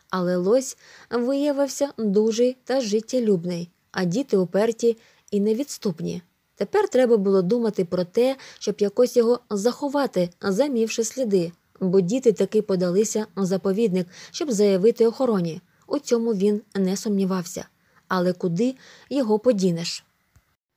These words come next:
Не затягнеш назад до річки і не втопиш знову у полонці. Далеко не зрушиш. Але як би він міг затягти і утопити,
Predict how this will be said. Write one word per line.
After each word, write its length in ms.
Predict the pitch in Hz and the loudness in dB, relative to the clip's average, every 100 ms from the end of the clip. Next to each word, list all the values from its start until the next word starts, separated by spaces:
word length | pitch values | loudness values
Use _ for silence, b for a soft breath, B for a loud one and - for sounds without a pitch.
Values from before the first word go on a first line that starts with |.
| _ _ _ _ _ _ 196 | _ _ _ _ _ _ 0
Не 200 | 214 247 | 2 2
затягнеш 720 | 330 320 262 277 220 214 - | 2 2 2 4 2 0 -2
назад 480 | - 202 233 190 185 | 0 0 2 2 2
до 120 | 226 | 4
річки 560 | 240 190 165 - 165 170 - | 4 2 -2 -4 -6 -6 -6
і 100 | 185 | -4
не 100 | 185 | -4
втопиш 380 | - 277 180 | -2 -2 -2
знову 320 | 165 196 185 180 | -2 0 0 0
у 40 | |
полонці. 600 | 180 220 196 175 - 165 - _ _ _ | 0 0 0 -2 -6 -10 -12 _ _ _
Далеко 640 | 180 185 190 214 233 226 226 | 0 2 2 0 0 -4 -4
не 200 | 190 202 | -2 0
зрушиш. 600 | 220 202 180 - - - b b b _ | 0 0 -2 -6 -10 -14 b b b _
Але 220 | 190 202 | 0 0
як 200 | 269 320 | 0 2
би 120 | 233 | 2
він 220 | 220 254 220 | 2 2 2
міг 240 | 214 - _ | 0 -2 _
затягти 760 | 196 185 185 196 196 - 262 208 B B | -2 -2 0 -2 -4 -4 -2 -2 B B
і 100 | - | 0
утопити, 720 | 220 214 269 269 233 175 170 | 2 2 -2 4 2 4 -4